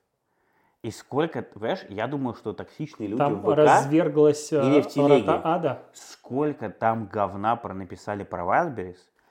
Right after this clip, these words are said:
Speaker 1: И вот если, ну, понимаешь, ну, невозможно.
Speaker 2: Это не токсичные люди.
Speaker 1: Да?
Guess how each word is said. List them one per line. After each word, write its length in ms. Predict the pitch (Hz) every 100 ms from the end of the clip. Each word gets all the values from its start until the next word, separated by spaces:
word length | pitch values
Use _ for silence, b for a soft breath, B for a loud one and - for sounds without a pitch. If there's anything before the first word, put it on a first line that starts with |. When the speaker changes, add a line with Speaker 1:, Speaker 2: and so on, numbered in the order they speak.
| _ _
Speaker 1:
И 100 | 110
вот 200 | 113 113
если, 460 | 101 143 156 127 113
ну, 120 | 131
понимаешь, 300 | 110 135 190 -
ну, 160 | 143 110
невозможно. 500 | 113 123 139 135 175
Speaker 2:
Это 80 | 185
не 20 | 180
токсичные 500 | 185 196 156 - 123
люди. 220 | 117
Speaker 1:
Да? 60 | 120